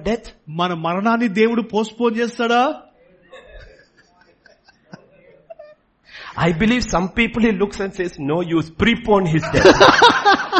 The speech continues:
Speaker 2: దేవుడు కొంతమంది మనల్ని చూస్తే, "ఈ వ్యక్తితో ఏ, మనకి ఏ లాభం లేదు, ఈయనను ముందుగానే పంపించేద్దామని" అనుకుంటాడు.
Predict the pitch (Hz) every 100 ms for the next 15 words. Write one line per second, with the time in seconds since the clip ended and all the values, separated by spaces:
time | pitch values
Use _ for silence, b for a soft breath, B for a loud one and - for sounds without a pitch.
0 | - - 330 - 311 - - 220 - 214
1 | - - - - - _ - - _ _
2 | _ - - - - - - _ B B
3 | B 247 233 151 220 262 254 247 247 240
4 | 240 233 233 214 220 226 214 202 208 -
5 | 220 262 202 247 262 208 202 208 175 170
6 | 226 226 233 254 240 233 214 190 B -
7 | 202 185 180 226 254 254 262 233 202 196
8 | 233 208 226 208 190 170 143